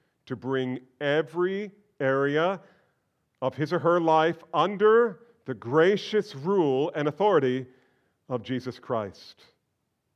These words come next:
And that's exactly, that's exactly what Paul's doing. This is his concern. When he talks about the goal being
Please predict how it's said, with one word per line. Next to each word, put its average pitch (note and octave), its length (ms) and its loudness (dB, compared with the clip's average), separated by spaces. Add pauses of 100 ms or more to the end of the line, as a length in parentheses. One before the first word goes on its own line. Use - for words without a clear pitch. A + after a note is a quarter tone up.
(600)
And A#2 160 -8
that's B2+ 260 -4
exactly, G#2+ 720 -6 (1500)
that's - 100 -20
exactly B2+ 460 -6
what G2+ 180 -10
Paul's G#2 320 -10
doing. G2 260 -12 (1300)
This A#2 240 -6
is C3+ 120 -10
his C3+ 180 -4
concern. C3+ 540 -4 (880)
When C#3+ 200 -2
he F#3+ 80 4
talks F3+ 340 4
about C3+ 220 0
the D3 60 -4
goal D#3+ 400 4
being D#3 600 0